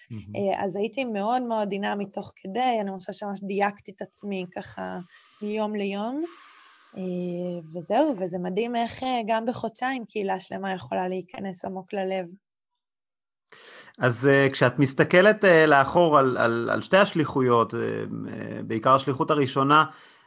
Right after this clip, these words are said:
Speaker 1: אה, האם, אה, אה, אה,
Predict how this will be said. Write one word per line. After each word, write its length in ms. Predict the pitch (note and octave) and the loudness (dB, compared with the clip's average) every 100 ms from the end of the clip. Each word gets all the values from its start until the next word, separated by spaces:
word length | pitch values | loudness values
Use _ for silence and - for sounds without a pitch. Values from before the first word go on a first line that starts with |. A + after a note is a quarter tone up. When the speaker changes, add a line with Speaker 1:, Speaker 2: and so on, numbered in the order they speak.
| _ - - | _ -20 -12
Speaker 1:
אה, 180 | G#2 G2+ | -6 2
האם, 320 | C#3+ F3 G3 | 4 6 4
אה, 60 | G3 F3 D#3 C#3+ C3+ - | 6 6 6 4 2 0
אה, 340 | B2+ B2 A#2+ A#2 A#2 - _ _ _ B2 | 0 2 2 0 -6 -10 _ _ _ -6
אה, 180 | A#2 | -4